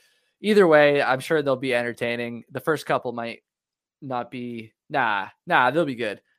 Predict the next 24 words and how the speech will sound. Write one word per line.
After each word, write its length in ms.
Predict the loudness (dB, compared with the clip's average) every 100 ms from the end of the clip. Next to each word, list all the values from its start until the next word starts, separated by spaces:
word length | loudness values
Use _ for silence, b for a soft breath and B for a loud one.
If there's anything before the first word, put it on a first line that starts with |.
| _
Um, 280 | -6 -6 -6
it's 140 | -8 -6
just 160 | -4
gonna 120 | -4
take 220 | -2 -2 -2
a 40 |
little 180 | -6 -6
bit 200 | -6 -8
of, 80 | -10
like, 180 | -10
working 300 | -10 -10 -12
out 100 | -14
the 40 | -14
kinks 300 | -16 -14 -14
and 100 | -10
stuff, 320 | -2 -2 -2 -4
but 220 | -4 -4
I 100 | -8
think, 280 | -8 -6 -4
uh, 180 | -6 -8 b b b 2
I 100 | 4
think 200 | 4 2
it'll 140 | 0
be, 340 | 0 -4 -6